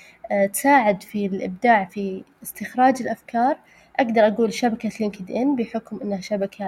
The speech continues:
إبداعية أكثر متخصصة، بالإضافة إلى،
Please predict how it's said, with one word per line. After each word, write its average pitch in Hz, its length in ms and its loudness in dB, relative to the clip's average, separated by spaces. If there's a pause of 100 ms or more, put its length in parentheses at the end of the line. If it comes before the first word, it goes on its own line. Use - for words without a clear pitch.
إبداعية 202 640 -6
أكثر 226 280 -4
متخصصة، 214 720 -8 (440)
بالإضافة 269 560 4
إلى، 190 540 -4